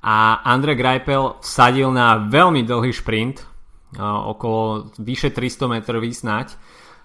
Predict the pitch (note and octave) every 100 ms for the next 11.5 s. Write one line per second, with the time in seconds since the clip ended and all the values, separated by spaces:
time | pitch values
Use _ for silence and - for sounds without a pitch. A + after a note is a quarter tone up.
0 | - - G#2+ G#2+ G#2+ - - A#2 G#2+ G#2
1 | B2+ D#3+ F3 D3 C3+ - D3 C#3+ A2 B2
2 | C3+ C3 B2 A#2+ B2 B2+ A2 A#2+ A2+ A2
3 | - A2 B2 C#3 C#3 A2+ B2 C3+ D3+ C3
4 | B2 C3+ C3+ A2+ A#2 C3+ A2+ G#2 G#2 G#2+
5 | A2+ A2+ A2 G#2+ - - - - _ A2+
6 | B2 C#3 B2+ A#2+ B2 A#2+ B2+ - A2+ A2+
7 | B2+ A#2+ A2 A2+ A#2+ B2 - A#2+ - A2+
8 | G#2+ G#2+ - B2 - - - A2 G#2+ A2
9 | A2+ A2+ - A2 - - A#2 A2+ B2 A#2
10 | A2+ A#2+ A#2 C#3+ - - - - _ -
11 | - - A2+ A2